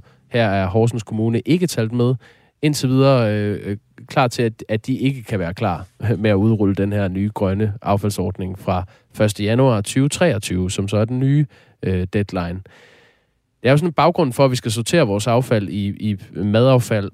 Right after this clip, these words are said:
plastik, glas, metal, pap, papir, mad- og drikkekartoner, farligt affald og restaffald, er, at mere kan blive genanvendt på den måde.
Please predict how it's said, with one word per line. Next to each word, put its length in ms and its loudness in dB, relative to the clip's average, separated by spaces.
plastik, 600 -4
glas, 500 0
metal, 440 -2
pap, 180 0
papir, 380 2
mad- 180 0
og 80 -2
drikkekartoner, 800 -2
farligt 380 0
affald 460 2
og 160 -6
restaffald, 640 0
er, 140 2
at 200 -2
mere 260 2
kan 120 -4
blive 180 -2
genanvendt 600 2
på 60 -4
den 180 0
måde. 340 -2